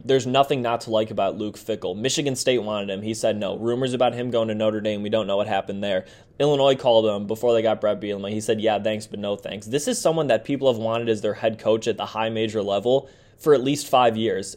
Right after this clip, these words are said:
And Wisconsin gets him, yeah, home run. So does that mean that I think they're clearly better than Illinois? No, but with the tradition of Wisconsin typically getting these, you know, four and five star guys where Illinois settles for three and fours,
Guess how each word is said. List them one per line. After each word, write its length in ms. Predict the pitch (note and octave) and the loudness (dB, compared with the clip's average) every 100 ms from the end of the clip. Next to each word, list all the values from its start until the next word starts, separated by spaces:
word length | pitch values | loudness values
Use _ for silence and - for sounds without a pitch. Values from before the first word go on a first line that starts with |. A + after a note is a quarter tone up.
| - | -8
And 140 | A#2+ | -4
Wisconsin 580 | G#2+ - A2 A#2+ - C3+ | -4 -2 -2 -2 -4 -2
gets 260 | A2 G#2+ C3+ | 0 0 -2
him, 200 | B2 A#2+ | -4 -6
yeah, 200 | G#2+ F#2 | -6 -4
home 280 | F2+ A#2+ G#2+ | -2 -2 -2
run. 180 | G2 G2 | -4 -4
So 240 | - D3 | 4 6
does 260 | C3+ D#3 C3+ | 6 4 6
that 240 | D3 D3 C#3 | 4 4 0
mean 340 | C3+ C#3 C#3 - - - | -2 -2 -4 -10 -20 -6
that 100 | B2 B2 | 4 4
I 40 | |
think 220 | C3+ B2 | 4 0
they're 100 | A2+ | -2
clearly 340 | - A2+ A#2+ A#2 | -2 2 2 4
better 220 | G#2+ A2 | 2 2
than 160 | G#2+ | -2
Illinois? 540 | F#2+ G#2+ G#2 G2+ G#2 G#2+ _ _ _ | -6 -6 -4 -4 -4 -8 _ _ _
No, 480 | D#3+ C#3+ G#2+ G2 A2 | -4 -2 0 0 -2
but 160 | A2 B2 | 0 0
with 140 | C3+ | 2
the 80 | C#3 | -2
tradition 500 | C3+ C3 C#3+ C#3+ B2+ | -4 0 0 0 0
of 160 | A2 G#2 | 0 0
Wisconsin 680 | A2 - A2+ A2+ A2+ G#2+ G#2 | -4 -2 -2 -2 -4 -8 -4
typically 420 | A#2+ A2 A2+ G#2+ | -4 -4 -4 0
getting 380 | A2 A2 A2 G#2 | 2 2 0 -4
these, 260 | G#2 G2 | -4 -6
you 60 | G#2 | -8
know, 100 | G2+ | -8
four 260 | - A2+ G#2+ | -2 0 0
and 120 | G#2 | 0
five 260 | A2 G#2+ | 2 2
star 220 | - G2+ G2+ | 0 -2 0
guys 260 | G2 G#2 | -2 -2
where 120 | G#2 | -2
Illinois 320 | G2 G#2+ A2 G#2+ | -2 -2 0 0
settles 340 | G#2+ G2+ G2+ | 0 0 0
for 100 | G#2+ | -6
three 280 | - A2+ G#2+ | -8 -6 -4
and 100 | G#2 | -6
fours, 480 | - G#2 G#2 G#2 | -2 2 2 0